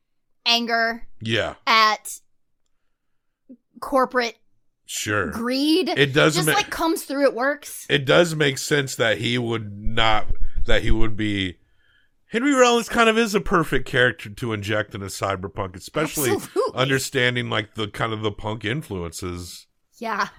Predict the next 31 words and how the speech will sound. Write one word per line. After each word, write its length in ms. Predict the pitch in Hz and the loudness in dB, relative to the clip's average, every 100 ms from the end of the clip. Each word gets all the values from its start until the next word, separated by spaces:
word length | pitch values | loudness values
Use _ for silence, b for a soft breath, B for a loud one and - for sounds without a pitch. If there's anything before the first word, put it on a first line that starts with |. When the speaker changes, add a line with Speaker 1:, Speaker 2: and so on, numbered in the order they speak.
| 202 | -4
Speaker 2:
of 380 | 220 123 131 113 | 2 6 6 4
that 240 | 110 104 98 | 4 4 4
subgenre. 720 | - 110 123 - 90 87 90 | 4 4 4 4 4 2 4
Speaker 1:
I 60 | |
actually 220 | - - 370 | 4 6 6
think 160 | 339 | 6
he 100 | 277 | 4
was 120 | 220 | 2
cast 400 | - - - - - | 4 4 6 4 4
perfectly. 840 | - 226 - - - 151 127 233 - b b | 4 0 -6 -8 -10 -12 -16 -16 -14 b b
It's 140 | 320 - | 0 2
not 300 | 453 359 202 | 2 2 2
good, 500 | 262 440 - - - - - - - - - | 2 4 8 8 10 10 10 8 6 2 0
but 160 | 285 | 0
Speaker 2:
He 60 | 294 | 2
Speaker 1:
in 120 | 269 | 0
this 220 | 294 330 | -2 -4
world, 600 | 214 214 240 302 359 370 - | -6 -4 0 0 -2 -8 -8
it 140 | 269 | -8
makes 300 | 262 240 - | -4 -4 -6
complete 480 | - 226 202 262 - | -10 -12 -10 -12 -12
sense. 220 | - 175 - | -16 -16 -6
Speaker 2:
He 140 | 170 | -4
couldn't 280 | 175 208 190 | 2 4 4
have, 260 | 175 175 165 | 4 4 4
like, 300 | 160 151 135 | 4 2 4
a 120 | 131 | 2
robot 720 | 127 131 139 147 151 151 151 | 4 4 4 4 4 6 6
eye 340 | 156 156 156 156 | 6 6 6 6
or 160 | 156 | 2
something? 680 | 151 165 156 160 156 160 | 0 -4 -2 -2 -2 -4